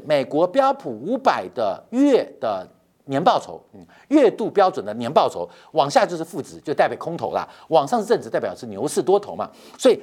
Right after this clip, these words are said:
每一次的转折，它是一个非常重要的讯号。观众朋友，再画细一点，你看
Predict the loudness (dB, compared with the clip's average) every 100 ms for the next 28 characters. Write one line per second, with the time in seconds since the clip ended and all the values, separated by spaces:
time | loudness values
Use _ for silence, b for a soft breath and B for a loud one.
0 | 0 2 2 0 2 0 2 0 -2 -6
1 | B B -4 -4 -4 0 0 0 0 0
2 | 0 -2 -4 -2 -2 0 0 0 -2 -4
3 | -6 -6